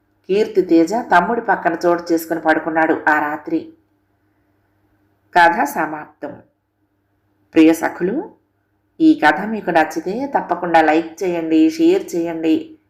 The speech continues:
కామెంట్ చేయండి, సబ్స్క్రైబ్ చేసుకుని నన్ను ఎంకరేజ్ చేయండి. ఉంటానండి.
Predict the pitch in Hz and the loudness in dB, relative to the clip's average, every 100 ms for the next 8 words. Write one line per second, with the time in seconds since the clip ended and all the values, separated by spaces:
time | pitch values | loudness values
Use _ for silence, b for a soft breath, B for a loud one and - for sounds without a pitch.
0 | _ 156 160 208 220 - 175 170 160 165 | _ 2 4 2 -4 -8 -6 -4 -2 0
1 | 151 - _ _ _ _ _ 160 160 - | -2 -6 _ _ _ _ _ 2 2 -2
2 | 226 233 - 180 175 165 165 196 165 156 | -4 -4 -2 -4 -4 -6 -6 -2 -2 0
3 | 160 208 220 214 - 170 165 160 160 160 | -2 -4 -6 -6 -6 -4 -2 -2 -2 -4
4 | _ _ _ _ _ 147 147 147 180 220 | _ _ _ _ _ -6 0 2 0 -4
5 | 220 233 | -8 -10